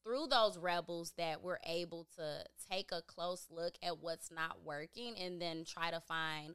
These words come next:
other ways to make things work better. Uh, whether it be the way in which we handle women, and I don't even really like to say handle, but how do you, how do you operate around women?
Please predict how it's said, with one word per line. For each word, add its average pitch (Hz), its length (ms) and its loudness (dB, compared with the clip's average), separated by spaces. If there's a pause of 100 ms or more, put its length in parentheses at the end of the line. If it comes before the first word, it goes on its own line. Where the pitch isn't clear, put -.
other 165 300 0
ways 147 460 -2
to 151 100 -8
make 143 240 -4
things 143 280 -18
work 135 240 -12
better. - 340 -14 (760)
Uh, 120 320 -6
whether 170 320 0
it 156 240 -2
be 156 440 -4
the 160 100 0
way 156 320 -4
in 160 200 -2
which 151 580 -2
we 143 520 -8 (420)
handle 185 540 -2 (220)
women, 147 520 -12 (540)
and 143 100 -16
I 165 160 -14
don't 175 120 -8
even 175 200 -8
really 160 240 -16
like 160 180 -8
to - 100 -18
say 160 240 -10 (120)
handle, 151 460 -10
but 147 300 -6 (460)
how 214 180 2
do 254 80 -4
you, 240 240 -6
how 220 200 4
do 247 80 0
you 254 380 -4 (120)
operate 165 600 4
around 143 400 -6
women? 135 420 -16